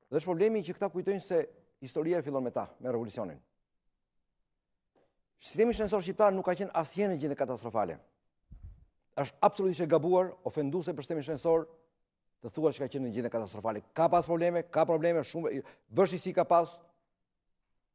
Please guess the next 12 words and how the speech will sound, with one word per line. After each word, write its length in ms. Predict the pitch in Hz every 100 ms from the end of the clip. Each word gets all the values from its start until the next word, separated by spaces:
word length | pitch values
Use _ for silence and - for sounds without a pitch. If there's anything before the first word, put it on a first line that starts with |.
| -
por 100 | 120
jo 80 | 156
katastrofale. 600 | 156 127 123 110 87 69 _ _ _ _ -
Nuk 140 | 123
u 60 | 143
gjet 160 | 175 170
në 80 |
zero 240 | 139 170 147
sistemi 220 | 139 131
shëndetësor. 380 | - 113 104 80 _ _ _ _ _ _ _ _ _ _ _ _ _ _ _ _ _ _ _ _ _ _ _ _ _ _ _ _ -
Në 100 | 147
zero, 380 | 170 254 156